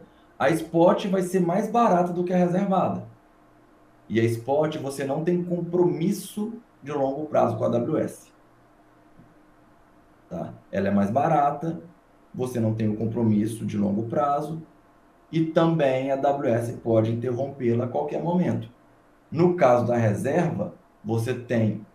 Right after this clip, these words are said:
é um valor menor do que o on-demand, mas é maior do que o spot, e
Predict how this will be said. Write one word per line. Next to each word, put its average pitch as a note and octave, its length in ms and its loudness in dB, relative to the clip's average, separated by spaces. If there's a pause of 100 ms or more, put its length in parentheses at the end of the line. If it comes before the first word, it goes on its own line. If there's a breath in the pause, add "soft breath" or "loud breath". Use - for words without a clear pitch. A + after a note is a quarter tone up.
(120)
é A2 80 0
um B2 140 0
valor B2 340 2
menor D3 460 0
do F#3+ 140 0
que F3 120 2
o D#3+ 140 4
on-demand, A2 720 0 (340)
mas G#2 180 -2
é A2+ 60 2
maior A#2 420 2
do B2+ 140 -8
que A2 100 -10
o G#2+ 60 -2
spot, F#2+ 500 -8
e F3+ 160 -4